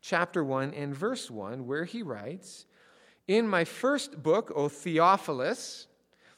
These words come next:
I have dealt with all that Jesus began to do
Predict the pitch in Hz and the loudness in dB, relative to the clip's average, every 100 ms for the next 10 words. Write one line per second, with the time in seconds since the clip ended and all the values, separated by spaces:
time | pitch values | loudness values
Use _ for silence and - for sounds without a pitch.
0 | _ 165 170 135 180 226 - 220 180 156 | _ 0 0 4 6 8 6 2 4 4
1 | 156 156 131 165 180 196 165 151 147 156 | 2 -2 -4 -4 -4 -8 -8 -8 -4 -4
2 | 170 180 190 135 131 131 147 | -4 -4 -10 -6 -4 -4 -6